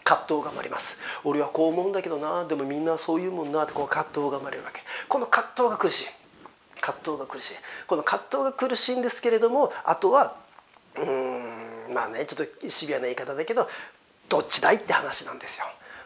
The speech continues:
うーん、最終的にはね、自分が自分の人生を考えながら、自分はどういう農業をやりたいんだ、自分はどういうふうな方向に進みたいんだっていうことで、まあね、この契約栽培でいくのか、もしくは今までのね、やり方でいくのかっていうことに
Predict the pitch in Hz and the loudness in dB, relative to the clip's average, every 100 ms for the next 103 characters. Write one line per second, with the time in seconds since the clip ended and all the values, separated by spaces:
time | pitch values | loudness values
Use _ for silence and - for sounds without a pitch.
0 | - 151 135 123 123 123 - - - - | -16 -10 -8 -8 -8 -10 -12 -14 -6 -2
1 | 156 151 165 233 233 214 220 - - 127 | 0 0 0 4 4 4 2 -4 -6 0
2 | 156 170 196 151 143 143 160 131 151 151 | 4 6 6 4 2 2 2 2 -2 0
3 | 139 151 147 143 139 151 143 147 165 156 | -2 -2 -6 -8 -8 -8 -8 -4 -2 0
4 | 160 233 240 180 143 139 139 135 123 123 | 2 2 2 2 2 0 -2 -6 -10 -6
5 | - - - - 143 160 170 262 240 180 | -6 -8 -12 -6 0 2 4 2 2 0
6 | 170 165 156 - 151 156 139 151 - - | 0 -2 -2 0 0 0 0 -2 -6 -2
7 | 196 196 196 214 285 294 - - 160 123 | -2 0 -2 0 4 4 2 0 2 4
8 | 143 165 - - 147 139 143 147 143 139 | 4 4 0 -6 -2 -2 0 0 0 -2
9 | 143 139 151 147 139 127 135 147 208 214 | -4 0 2 2 2 0 -2 -6 0 2
10 | - 226 202 156 - - 196 190 156 143 | 6 8 8 6 -4 -2 0 0 0 -4
11 | 143 143 139 202 143 - 147 135 131 240 | -6 -4 0 -2 -2 -10 -10 -10 -10 -12
12 | - 123 - 147 196 196 233 | -14 -12 -8 -6 -4 -2 0